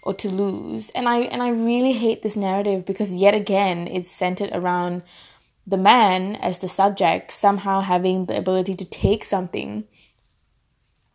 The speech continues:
from, you know, the woman who is relegated to the object in, in the example, you know? The first time you can have sex can be a big deal. It's a lot, I know, I get it.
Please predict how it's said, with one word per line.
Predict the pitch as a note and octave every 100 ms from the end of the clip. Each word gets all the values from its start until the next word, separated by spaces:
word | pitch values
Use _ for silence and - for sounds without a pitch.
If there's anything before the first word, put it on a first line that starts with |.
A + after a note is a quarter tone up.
| - -
from, | - G3 F#3 F#3 F#3
you |
know, | F#3 F3+ G#3+ -
the | G3 F#3+ G#3+
woman | A#3+ F4+ B3 F3+ F#3+ - _ _ _ _ _ _
who | B3+ B3 A#3+
is | - A#3+ G#3+ A3+
relegated | G#3 G#3 A3+ A3+ A#3 A#3
to | - A3+ A3+ A3 - -
the | G#3 G#3+
object | G#3 A#3+ - - - - - _
in, | G3 G3 F#3+ F#3+ G#3
in | - F#3+ F#3
the | F#3
example, | F#3+ F#3 G3 F3+ -
you | G3+
know? | F3+ G3 C4+ C4+ _ - _ _ _ _ _ _
The | A#3
first | C4+ F#4+
time | F#4+ F#4
you | D#4+
can | C4
have | A3 G#3+
sex | A3 G#3 - -
can | - - G#3 G#3 G#3 - - _ _ _ _ _ _ _ G#3
be | F#3 G3
a |
big | F#3 G3 F#3
deal. | G3 G#3 - A3+ - _ _ _ _ _ -
It's | A3+
a | C4
lot, | A3 G3+ - -
I | G#3
know, | G3 G3 F#3+
I | F#3+ F#3
get | F3+ F#3
it. | F3+ - - - -